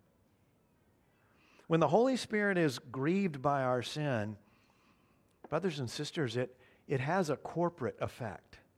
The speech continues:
Your sin doesn't just affect you. Not even the sin that you think is private.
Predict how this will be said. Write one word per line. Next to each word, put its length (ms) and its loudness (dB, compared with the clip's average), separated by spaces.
Your 200 0
sin 460 0
doesn't 360 0
just 320 -4
affect 480 -8
you. 200 -6
Not 180 8
even 220 6
the 80 6
sin 240 4
that 120 6
you 120 4
think 240 2
is 100 -2
private. 520 -4